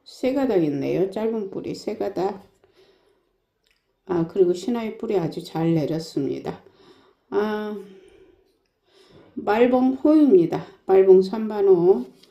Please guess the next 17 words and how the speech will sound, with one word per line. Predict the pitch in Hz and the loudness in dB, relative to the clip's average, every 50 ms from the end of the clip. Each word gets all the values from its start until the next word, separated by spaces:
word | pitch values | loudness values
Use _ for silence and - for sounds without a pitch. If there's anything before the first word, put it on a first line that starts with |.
| _ _ _ _ _ _ _ _ | _ _ _ _ _ _ _ _
아, | - 214 208 208 196 196 | -8 -6 -4 -4 -2 -2
말봉 | 202 208 226 240 240 233 240 233 | 0 0 0 0 -2 -2 -4 -6
하면은 | - 240 254 254 247 247 240 240 240 | -6 -4 -4 -2 -2 -2 -4 -6 -10
그 | - - 233 220 | -8 -8 -8 -6
유명-, | 220 214 220 226 247 262 269 269 254 240 - - - _ | -6 -6 -6 -2 0 2 2 2 0 -2 -6 -12 -6 _
유명한 | 185 214 233 247 262 262 254 240 220 220 | -4 -2 0 0 0 -2 -2 -4 -6 -8
산지, | - 247 247 240 233 233 - 196 196 208 208 - - _ _ _ _ _ _ _ _ _ _ | -8 -6 -4 -4 -6 -4 -2 -2 -2 -2 -4 -10 -16 _ _ _ _ _ _ _ _ _ _
아, | 233 214 214 214 214 214 214 214 214 208 - _ _ _ _ _ _ _ _ | -10 -8 -8 -8 -8 -8 -8 -10 -10 -12 -14 _ _ _ _ _ _ _ _
신화를 | - - - - - 302 311 330 320 277 | -18 -14 -6 4 6 6 6 6 2 0
받아보면 | - - 220 196 233 220 208 196 190 185 190 196 196 - | -2 -4 -4 -4 -4 -2 2 4 6 6 6 6 6 2
아주 | 160 180 185 190 180 | -4 -6 -6 -4 -4
멋지게 | 180 180 180 180 - - - 185 170 175 180 202 - - - _ _ _ _ _ _ 190 185 190 - | -4 -6 -6 -8 -16 -8 -4 -4 -2 -2 -4 -4 -8 -12 -20 _ _ _ _ _ _ -6 -6 -6 -6
발전 | - 185 190 190 190 190 185 180 | -8 -8 -6 -2 0 2 2 2
엄청 | 180 190 190 190 190 202 202 196 180 170 - - - - | 2 0 -2 -2 -2 0 2 2 2 0 -2 -8 -16 -20
잘 | - - - 160 156 165 165 165 - | -20 -12 -10 -6 -6 -4 -6 -6 -8
하는 | 220 214 214 220 208 196 185 190 | -10 -10 -8 -6 -6 -8 -8 -8
개체입니다. | - - 165 - - 185 160 156 143 139 - - - - - - | -10 -12 -12 -6 -4 -2 -2 -2 -2 -2 -4 -6 -6 -8 -12 -12